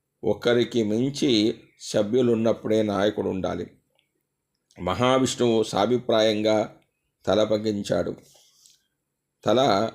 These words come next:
పంకించాడు. పరమై-, పరమశివుని సూచన ప్రకారం నవగ్రహాలకు అధిపతిగా గ్రహరాజు పదవిని సంకల్పించాను. ఆ ఉన్నత పదవిని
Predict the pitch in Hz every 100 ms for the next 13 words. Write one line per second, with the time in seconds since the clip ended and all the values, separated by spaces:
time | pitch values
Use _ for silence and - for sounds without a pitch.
0 | - 101 104 104 92 - 92 - - _
1 | _ - 95 110 117 117 113 - _ _
2 | - 104 123 120 120 117 113 - 107 110
3 | 113 107 104 107 101 101 101 - _ -
4 | - - 98 123 113 104 113 117 120 113
5 | 104 107 107 104 101 104 98 87 98 120
6 | 123 120 117 - 101 104 101 92 - -
7 | _ - 98 98 110 98 87 92 101 95
8 | 90 - - 101 98 101 131 127 117 113
9 | 110 110 107 95